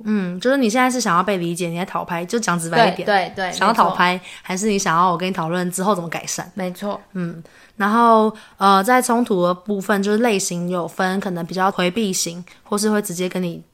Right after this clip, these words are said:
Speaker 1: 直接 fight 起来的那一种，也是火爆型这样。
Speaker 2: 对。去了解自己为什么会回避这件事也是重要的，因为对于，如果一个人是比较直接性的，然后一个是比较回避，就像我跟你嘛，
Speaker 1: 嗯。
Speaker 2: 那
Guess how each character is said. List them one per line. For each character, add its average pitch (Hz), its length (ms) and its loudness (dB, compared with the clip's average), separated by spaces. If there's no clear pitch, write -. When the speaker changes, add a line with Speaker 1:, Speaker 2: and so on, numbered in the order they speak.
Speaker 1:
直 170 140 -6
接 185 320 2
fight 185 400 2
起 170 160 -4
来 165 100 -6
的 160 120 -4
那 165 120 -4
一 165 80 -4
种， 170 320 -10
也 165 140 -8
是 196 160 0
火 170 160 -2
爆 165 200 4
型 175 300 -8
这 175 60 -8
样。 175 100 -12
Speaker 2:
对。 - 80 -14
去 320 180 -4
了 220 260 2
解 226 120 0
自 220 160 -8
己 196 120 -6
为 214 120 -2
什 202 120 -8
么 175 100 -8
会 214 160 -4
回 175 420 -8
避 214 260 -8
这 269 120 -8
件 254 160 0
事 240 160 -4
也 185 120 0
是 202 120 -8
重 202 240 -2
要 190 140 -2
的， 220 140 -4
因 311 40 -2
为 370 120 0
对 311 280 2
于， 208 300 -2
如 302 100 -6
果 381 160 4
一 247 120 -4
个 233 120 4
人 214 140 2
是 233 100 -6
比 220 80 -6
较 220 140 -2
直 175 220 -12
接 185 240 -6
性 185 300 -10
的， - 100 -20
然 196 120 -6
后 190 80 -2
一 208 60 -4
个 208 140 -4
是 202 100 -6
比 190 60 -10
较 196 100 0
回 180 160 -6
避， 190 220 -8
就 202 100 -14
像 190 340 -4
我 175 180 -6
跟 208 160 -4
你 185 120 -4
嘛， - 260 -14
Speaker 1:
嗯。 185 320 -6
Speaker 2:
那 269 120 4